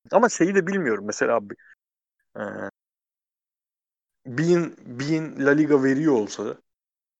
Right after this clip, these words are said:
yeniden izlemeye başlasan düzenli olarak, link aramak zorunda kalmasan, ne düşünürsün?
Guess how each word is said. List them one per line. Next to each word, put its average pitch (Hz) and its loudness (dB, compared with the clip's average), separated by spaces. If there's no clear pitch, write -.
yeniden 139 4
izlemeye 135 2
başlasan 110 0
düzenli 104 -4
olarak, 104 -6
link 127 -2
aramak 127 4
zorunda 123 -2
kalmasan, 143 -2
ne 139 -4
düşünürsün? 127 -8